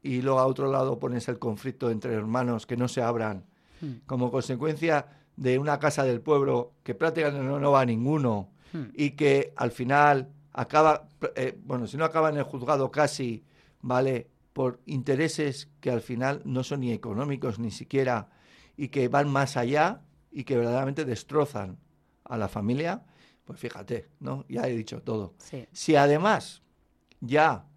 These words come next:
Speaker 1: lo que hacemos con el pacto sucesorio es posibilitar que nuestros hijos no tengan que hacer nada el día de mañana, dejárselo todo hecho,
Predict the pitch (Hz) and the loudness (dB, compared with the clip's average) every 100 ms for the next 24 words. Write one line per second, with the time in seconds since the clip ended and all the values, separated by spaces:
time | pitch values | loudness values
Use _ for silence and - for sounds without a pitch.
0 | _ _ - 123 123 - 170 170 170 143 | _ _ -6 -4 -2 -2 -2 -2 -2 -2
1 | 139 143 143 139 135 123 - 165 123 - | 0 -2 -2 -4 -4 -4 -2 0 -2 -4
2 | 131 127 104 104 143 147 117 - _ _ | -6 -4 -6 -4 0 0 0 -8 _ _
3 | _ _ - 113 110 - 107 - 170 151 | _ _ -10 -6 -6 -8 -8 -2 -2 -2
4 | 110 - _ _ _ _ 139 147 196 - | -4 -8 _ _ _ _ -6 -2 -2 0
5 | 180 220 208 147 120 123 - 131 117 127 | 0 0 0 -2 -2 -4 -2 -2 0 0
6 | 127 113 123 135 127 104 98 113 110 101 | 0 0 -2 -2 -2 -4 -4 -4 -4 -8
7 | 101 - _ 123 110 156 170 139 127 127 | -12 -18 _ -6 -2 0 0 -2 0 0
8 | 117 151 165 185 | 0 -2 -6 -10